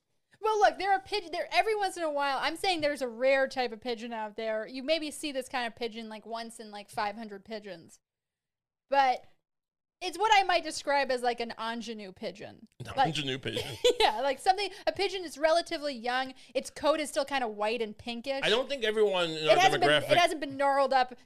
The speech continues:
Speaker 1: chewed up, and spit out by the city yet.
Speaker 2: I'm sorry if I, uh, think less of my audience than I should, but, but, uh, not everyone might know, understand what, what you mean by ingenue.
Speaker 1: <laughs>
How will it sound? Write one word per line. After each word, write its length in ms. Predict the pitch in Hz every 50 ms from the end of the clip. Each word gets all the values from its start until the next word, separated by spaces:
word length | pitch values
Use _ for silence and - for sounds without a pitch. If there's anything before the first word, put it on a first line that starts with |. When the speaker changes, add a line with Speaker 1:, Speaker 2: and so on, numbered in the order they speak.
| _
Speaker 1:
chewed 260 | - - - 302 302 285
up, 180 | 277 269 269
and 120 | 247 240 -
spit 220 | - - 262 247
out 160 | 240 226 226
by 80 | 233 208
the 100 | 208 208
city 280 | - - 254 214 208
yet. 280 | 190 - - - - - - -
Speaker 2:
I'm 140 | 156 170
sorry 420 | - - 208 208 214 214 208 202 190
if 160 | 180 143 170
I, 220 | 165 156 151 147
uh, 240 | 143 139 139 135 127
think 260 | 123 - 156 143 123
less 240 | 135 143 143 135 -
of 80 | 143 135
my 140 | 135 127 123
audience 400 | 127 135 139 131 127 127 117 120
than 100 | 117 113
I 80 | 113
should, 400 | - - - 117 78 87 101 110
but, 220 | 147 160 160 - - - - 165 170
but, 140 | 190 185 - -
uh, 100 | 202 208
not 200 | 214 240 254 233
everyone 200 | 233 226 214 196
might 180 | 190 185 180
know, 160 | 170 180 165 - - 123
understand 320 | 165 160 156 147 175 170 156
what, 180 | 147 - -
what 240 | - - - - 156
you 140 | 160 156 156
mean 160 | 160 160 147
by 140 | 139 135 139
ingenue. 580 | 143 160 180 185 160 143 220 233 - 120 107
Speaker 1:
<laughs> 40 | 90